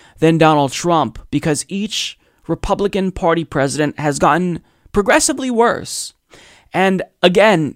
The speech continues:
if we continue down this same path of neoliberal, right-winger, neoliberal, further right-winger, neoliberal, extreme right-winger,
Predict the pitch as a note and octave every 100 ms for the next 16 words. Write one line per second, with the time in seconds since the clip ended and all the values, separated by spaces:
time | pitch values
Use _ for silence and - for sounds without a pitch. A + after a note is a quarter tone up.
0 | - D3+ D3+ D#3 F3+ G3+ A3+ G#3+ G3 G3+
1 | F#3+ - A3 A3+ A3 - A#3 E3+ - C#3
2 | D#3 D#3 C#3 D#3 G3+ A3 A3 G#3+ G#3 _
3 | _ _ _ _ C#3+ C#3+ D3 - G#3+ A3
4 | A3+ A3 - D3+ C#3+ D3+ G3+ G3+ A3 G#3
5 | F#3+ - - G#3+ A#3 A3+ A3+ G#3 G#3+ G#3+
6 | G3+ A3 A3+ G#3 D#3+ C3 C3+ G3 A3 A3
7 | G#3+ - - A3+ A#3 A3 G#3+ - G#3+ A#3
8 | A3+ G#3+